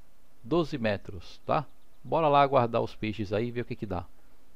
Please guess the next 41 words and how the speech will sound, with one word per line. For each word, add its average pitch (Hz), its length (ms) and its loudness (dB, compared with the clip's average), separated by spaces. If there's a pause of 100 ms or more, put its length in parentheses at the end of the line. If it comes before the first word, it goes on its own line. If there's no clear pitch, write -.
(1200)
Bom, 165 100 2
pessoal, 143 460 8
eu 131 100 8
vou 165 160 4
recolher 143 440 4
aqui 117 180 2
novamente, 123 800 0 (100)
vou 117 160 0
apertar 120 420 6
a - 20 8
tecla 110 420 2
T. 156 380 0
A 123 120 -2
gente 117 300 -4
vai 123 100 6
alterar 127 320 6
aqui 117 200 2
pro - 160 -2
horário 110 320 8
aí 104 80 4
da 107 100 4
previsão, 113 560 -2 (240)
uma 185 220 0
hora 147 180 6
da 123 140 4
tarde, 127 420 6
né, 151 260 -2
onde 143 220 -4
o 139 40 -4
pico 151 280 -2
de 147 80 2
atividade 131 640 6
tá 139 160 4
bem 151 220 0
alto. 98 340 4 (500)
Bora 151 340 10
lá 147 180 12
novamente 135 680 4
e 127 240 -2
agora 120 360 2
sim 131 300 -6